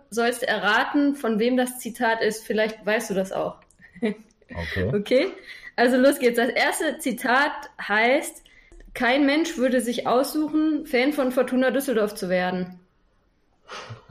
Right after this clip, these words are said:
Speaker 2: <laughs> Wer kann das gesagt haben? Ich wohne in, in Oeln, wie man so schön sagt, hier
Speaker 1: Ja.
Speaker 2: bei uns.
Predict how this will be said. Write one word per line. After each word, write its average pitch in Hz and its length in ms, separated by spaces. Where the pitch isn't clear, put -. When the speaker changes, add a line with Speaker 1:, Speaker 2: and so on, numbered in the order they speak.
Speaker 2:
<laughs> 175 100
Wer 107 140
kann 117 220
das 180 240
gesagt 170 380
haben? 113 300
Ich 110 160
wohne 170 260
in, 147 360
in 139 300
Oeln, 139 480
wie 123 80
man 113 140
so 107 100
schön 107 280
sagt, 98 300
hier 107 140
Speaker 1:
Ja. 90 180
Speaker 2:
bei 104 120
uns. - 280